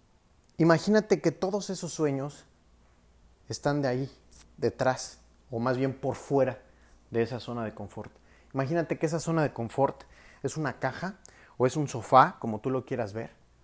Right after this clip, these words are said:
pero está compuesto, en lugar de, de estar compuesto por, a lo mejor por hilos o por cositas, o por sillones, o, perdón, o por cojines o cosas así, está formado, está hecho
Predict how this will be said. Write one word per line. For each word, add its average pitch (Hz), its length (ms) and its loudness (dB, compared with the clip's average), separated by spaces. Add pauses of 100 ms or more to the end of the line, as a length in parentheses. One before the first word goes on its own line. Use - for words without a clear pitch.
(680)
pero 120 480 2 (160)
está 143 340 -4
compuesto, 156 720 -2
en 127 60 -6
lugar 120 260 0
de, 127 320 0 (260)
de 104 220 0
estar 127 240 0
compuesto 123 440 -4
por, 98 460 -6
a 104 80 -2
lo 101 100 2
mejor 117 280 -4
por 101 180 -2
hilos 104 580 -4
o 101 40 -10
por 104 220 -6
cositas, 127 600 -2 (380)
o 107 100 -2
por 101 420 0
sillones, 117 720 4
o, 95 300 -6
perdón, 117 300 2
o 113 60 0
por 113 140 -2
cojines 131 640 -2
o 104 160 -2
cosas 123 300 -6
así, 131 360 -6 (720)
está 147 520 4 (140)
formado, 139 580 -4
está 135 320 -4
hecho 139 480 -2